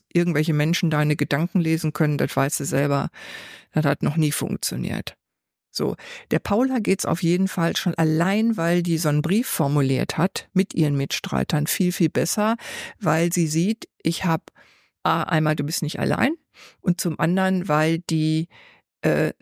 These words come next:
jetzt eine klare Ansage f-, ges-, gemacht hat.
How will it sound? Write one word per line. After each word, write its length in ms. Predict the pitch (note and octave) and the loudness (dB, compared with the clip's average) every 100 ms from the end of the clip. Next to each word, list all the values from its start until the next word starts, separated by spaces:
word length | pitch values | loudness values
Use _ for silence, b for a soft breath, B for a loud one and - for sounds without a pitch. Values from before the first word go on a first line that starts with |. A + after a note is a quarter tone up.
| - | -4
jetzt 300 | F#3 F#3+ - | -2 -2 -2
eine 100 | F3 | -2
klare 380 | - D3+ E3 C#3 | 0 0 2 2
Ansage 460 | D3+ C#3+ C3+ - | 2 0 0 -2
f-, 100 | - - | -6 -4
ges-, 300 | - C3 - | -4 -4 -2
gemacht 480 | D#3+ D3 C#3 - - | 0 0 -2 -4 -6
hat. 280 | - - | -6 -10